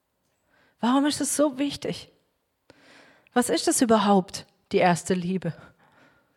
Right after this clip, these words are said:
Was bedeutet's überhaupt? Was sind diese ersten Werke, die Jesus da möchte? Liebe ist ja ein abstrakter Begriff.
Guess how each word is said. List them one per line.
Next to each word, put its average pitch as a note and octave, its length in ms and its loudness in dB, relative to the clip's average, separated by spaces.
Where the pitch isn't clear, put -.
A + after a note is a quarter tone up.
Was - 140 -10
bedeutet's C4+ 580 0
überhaupt? G3+ 520 2
Was A3+ 160 0
sind E4 300 0
diese C4 340 0
ersten F#3+ 560 0
Werke, F#3+ 480 -4
die G#3+ 100 2
Jesus G3+ 440 0
da F#3+ 140 2
möchte? F3+ 420 -2
Liebe B3+ 280 6
ist B3 180 2
ja C4 80 6
ein A#3+ 160 4
abstrakter - 640 2
Begriff. - 640 0